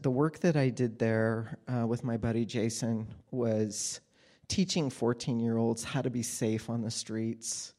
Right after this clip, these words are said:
teaching them how to find a place to sleep, helping them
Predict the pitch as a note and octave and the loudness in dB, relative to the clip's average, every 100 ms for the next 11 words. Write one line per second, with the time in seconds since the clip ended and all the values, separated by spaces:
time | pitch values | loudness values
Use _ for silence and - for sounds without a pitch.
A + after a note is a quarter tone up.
0 | _ _ _ _ _ _ _ - F#3 F3 | _ _ _ _ _ _ _ -8 -6 -2
1 | E3 D3 B2+ B2+ - B2+ A#2 A#2+ A#2+ - | 2 4 4 2 -2 0 2 2 0 -2
2 | C3+ A2+ A#2 A2+ G#2+ - - A#2+ A2 A#2 | 2 4 4 4 0 -2 2 4 4 2
3 | - B2 A2+ - - G#2 - B2 B2 A#2 | 2 2 0 -2 -6 -6 -6 -4 -4 -6
4 | - - - _ _ _ _ _ _ - | -4 -4 -4 _ _ _ _ _ _ 0
5 | F3 F#3 G3 D3+ C3 B2 | 4 4 4 4 4 2